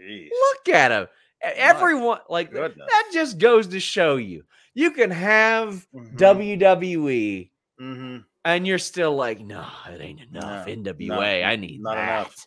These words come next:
Speaker 1: Gotta need
Speaker 2: I
Speaker 1: that
Speaker 2: need
Speaker 1: too.
Speaker 2: that. U W N, let's go."
Speaker 1: Mm-hmm.
Speaker 2: You know, I'm not, I'm not surprised David Marquez, hey, David Marquez is one of the, the brilliant minds in wrestling and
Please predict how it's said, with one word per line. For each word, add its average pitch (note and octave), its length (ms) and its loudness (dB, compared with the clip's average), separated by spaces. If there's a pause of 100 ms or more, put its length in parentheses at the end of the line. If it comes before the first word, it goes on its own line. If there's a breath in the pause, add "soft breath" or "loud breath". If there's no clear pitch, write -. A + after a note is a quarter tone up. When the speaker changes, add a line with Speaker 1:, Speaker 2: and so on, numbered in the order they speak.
(160)
Speaker 1:
Gotta A#2+ 240 -2
need A#2+ 120 -6
Speaker 2:
I B2 80 2
Speaker 1:
that A#2 120 0
Speaker 2:
need F#2 100 -12
Speaker 1:
too. A#2+ 180 -6
Speaker 2:
that. F#2 140 -8 (200)
U B3 240 8
W F#3 500 6
N, D3+ 380 4
let's D3 420 -6
go." G#2+ 540 -10 (240)
Speaker 1:
Mm-hmm. B2+ 460 -8
Speaker 2:
You C#4 60 -2
know, D4+ 160 0
I'm A#3 220 0
not, G3 160 0
I'm F#3+ 140 0
not D#3+ 200 -2
surprised A2 440 -4
David G#2 240 -6
Marquez, F2 880 -12
hey, D#3+ 200 -2
David A3 280 -2
Marquez F3 520 -2
is B2 220 -10
one C3 180 -8
of A2+ 60 -10
the, A2+ 180 -4
the A2 100 -14
brilliant A#2+ 540 -6
minds F#2 540 -10
in F#2+ 160 -14
wrestling F2+ 560 -10
and F2 140 -16